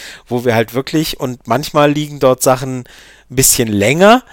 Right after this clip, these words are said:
weil wir nicht sofort wissen, wie wir halt das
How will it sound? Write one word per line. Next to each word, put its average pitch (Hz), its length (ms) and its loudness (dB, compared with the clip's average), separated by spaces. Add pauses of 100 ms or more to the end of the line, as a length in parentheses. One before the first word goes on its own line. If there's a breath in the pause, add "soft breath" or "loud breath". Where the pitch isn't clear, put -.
(460 loud breath)
weil 131 920 2
wir 135 120 2
nicht 143 260 -4
sofort 131 640 0
wissen, 190 580 0 (320)
wie 151 280 -8
wir 147 180 4
halt 139 320 0 (200)
das - 420 0